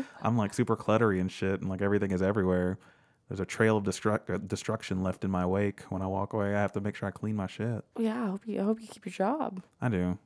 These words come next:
Speaker 2: Yeah, I think they like me. I think I'm, I'm definitely different than everyone else in there. Like, I think I'm,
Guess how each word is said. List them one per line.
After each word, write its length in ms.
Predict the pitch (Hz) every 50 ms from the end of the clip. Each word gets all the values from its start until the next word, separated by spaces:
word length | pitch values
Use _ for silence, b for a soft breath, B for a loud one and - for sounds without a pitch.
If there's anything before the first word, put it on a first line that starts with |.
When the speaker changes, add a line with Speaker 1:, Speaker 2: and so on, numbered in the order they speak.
| _ _
Speaker 2:
Yeah, 240 | - 147 160 156 151 -
I 80 | 170
think 160 | 208 277 320 -
they 100 | - 101
like 260 | 165 165 - - -
me. 160 | 175 - 107
I 80 | 110 107
think 140 | 120 -
I'm, 160 | 110 131 139 127
I'm 140 | 117 127
definitely 420 | 123 131 135 170 175 151 - 139 120
different 440 | 98 104 101 - - 104 90 - 85
than 220 | 90 90 90 92 -
everyone 280 | 98 101 95 92 92
else 220 | 90 87 90 - -
in 100 | 95 98
there. 180 | 98 95 92 92
Like, 160 | 90 85 -
I 60 | 95
think 200 | - - 98 -
I'm, 280 | 98 95 92 90 90